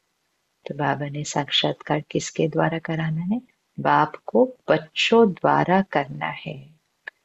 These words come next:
अंत में शक्तियां और पांडव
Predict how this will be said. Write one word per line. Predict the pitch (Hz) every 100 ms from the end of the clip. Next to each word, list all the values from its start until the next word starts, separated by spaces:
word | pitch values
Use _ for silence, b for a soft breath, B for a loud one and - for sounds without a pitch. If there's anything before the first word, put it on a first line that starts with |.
| _ _ _ -
अंत | 190 220 240 - -
में | 143 139 _ _ _ _ _ -
शक्तियां | - - 175 - _ 202 214 233 _ _ _ -
और | 180
पांडव | 180 - 151 151 156 175 185